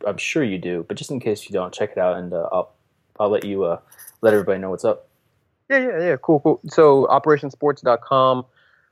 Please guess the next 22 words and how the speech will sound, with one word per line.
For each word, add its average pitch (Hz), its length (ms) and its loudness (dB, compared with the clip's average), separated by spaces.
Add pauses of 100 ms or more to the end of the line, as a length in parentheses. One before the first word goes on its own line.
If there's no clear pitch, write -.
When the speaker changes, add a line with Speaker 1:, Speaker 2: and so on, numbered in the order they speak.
(120)
Speaker 2:
um, 113 400 2
we're 120 200 4
one 127 200 4
of 117 200 2
the 110 180 2
larger 110 840 2 (140)
sports - 640 -4
video 131 360 2
game 113 240 0
websites, 113 680 0 (220)
um, 104 480 4
especially 127 300 -4
in 104 40 -4
the 101 60 -10
States. 110 420 -2 (760)
I - 40 -6
mean, 117 120 -4
we 127 80 2
c-, - 60 -8 (340)
cover 135 200 4
everything 127 540 2
from, 110 840 0